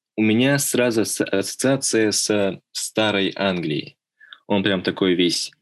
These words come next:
из камня, такой сероватый цвет, и вот плющ прям вот, прям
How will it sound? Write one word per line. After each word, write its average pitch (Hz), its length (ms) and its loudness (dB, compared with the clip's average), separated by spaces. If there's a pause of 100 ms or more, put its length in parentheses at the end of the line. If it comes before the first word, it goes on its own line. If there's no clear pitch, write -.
(220)
из - 200 -4
камня, 98 840 0 (640)
такой 82 240 -2
сероватый 90 920 0
цвет, 98 560 0 (1160)
и 87 220 -2
вот 82 240 -4
плющ 98 400 2
прям 78 220 -4
вот, - 120 -16
прям - 300 -10